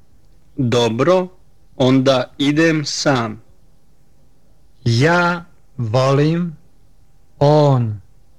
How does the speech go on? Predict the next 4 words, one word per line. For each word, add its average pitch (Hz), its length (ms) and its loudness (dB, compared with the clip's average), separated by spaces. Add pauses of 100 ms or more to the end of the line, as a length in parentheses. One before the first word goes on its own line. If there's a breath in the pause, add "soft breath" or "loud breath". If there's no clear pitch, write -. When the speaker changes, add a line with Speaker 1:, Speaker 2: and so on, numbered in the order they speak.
(300)
Speaker 2:
ona 135 520 2 (240)
voli, 127 640 -2 (1000)
vi 156 480 -4 (440)
volite. 117 840 -4